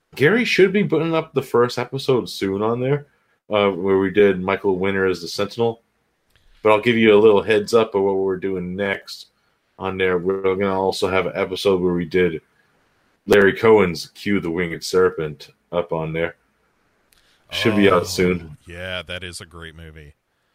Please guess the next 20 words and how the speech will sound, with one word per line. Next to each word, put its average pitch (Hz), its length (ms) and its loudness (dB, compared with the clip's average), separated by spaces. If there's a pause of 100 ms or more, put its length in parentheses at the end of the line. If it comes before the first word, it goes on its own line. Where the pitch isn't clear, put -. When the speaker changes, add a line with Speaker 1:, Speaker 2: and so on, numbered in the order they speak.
(380)
Speaker 2:
It, 123 240 -14
uh, 139 180 -4
another 131 320 -6
movie, 107 240 -10
it's 95 140 -14
been 107 100 -12
a 95 60 -14
long 90 240 -12
time. 90 260 -14
I, 95 220 -10
I 95 120 -8
keep 98 320 -18
telling 95 240 -12
myself 87 320 -16
I'm 87 120 -20
gonna 82 120 -18
go 85 200 -16
back 85 320 -12
and 85 120 -18
watch 80 640 -16